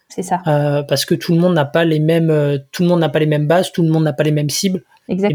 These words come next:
Speaker 2: donc, ça sert à rien de, de vouloir dupliquer, euh, des, des stratégies, euh, existantes si c'est pas adapté, euh, à ton contexte.
Speaker 1: Ouais, c'est tout à fait ça. En fait,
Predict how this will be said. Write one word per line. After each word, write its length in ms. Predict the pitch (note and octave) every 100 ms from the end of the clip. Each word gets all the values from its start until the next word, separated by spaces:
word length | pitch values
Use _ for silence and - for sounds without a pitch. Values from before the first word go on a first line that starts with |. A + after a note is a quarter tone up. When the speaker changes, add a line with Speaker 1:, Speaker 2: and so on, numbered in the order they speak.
| E3
Speaker 2:
donc, 80 |
ça 100 | -
sert 200 | D#3 D#3
à 80 | C#3+
rien 300 | D3 E3 F3+
de, 180 | D#3 D3
de 100 | C#3+
vouloir 460 | C#3+ D3+ E3 D#3+ D3
dupliquer, 800 | D#3 D#3+ F3 E3 - F#3+ F#3 D#3+
euh, 260 | D3 D3
des, 240 | C#3+ D3+ E3
des 140 | D3+
stratégies, 760 | C3+ - D#3+ - D#3 D#3+ E3+
euh, 60 | D#3 -
existantes 500 | D3 D3 - F#3 F3+
si 120 | D3+
c'est 140 | D3+
pas 80 | D#3+
adapté, 540 | D3+ C#3+ - E3+ E3+
euh, 80 | C#3+ C3+ _ _
à 80 | E3
ton 100 | D#3
contexte. 480 | D3+ D#3 C#3 - - _ _ -
Speaker 1:
Ouais, 160 | A#3 B3
c'est 160 | B3+
tout 160 | G#3+ C4+
à 80 | C#4+
fait 140 | B3+
ça. 180 | A#3+ C#4+
En 100 | C4
fait, 280 | B3+ C4+ -